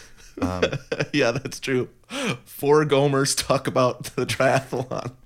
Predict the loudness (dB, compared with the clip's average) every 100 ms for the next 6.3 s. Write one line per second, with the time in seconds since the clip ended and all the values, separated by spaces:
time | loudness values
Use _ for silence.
0 | -20 -20 _ -2 0 -2 -6 -20 -20 -20
1 | _ 4 6 4 0 -8 _ _ _ _
2 | -8 -2 0 0 0 -2 0 2 0 -4
3 | _ -20 _ -20 -20 _ _ _ _ 2
4 | 2 4 0 0 -2 0 0 0 -2 -2
5 | 0 2 2 0 -2 2 4 6 4 2
6 | 0 0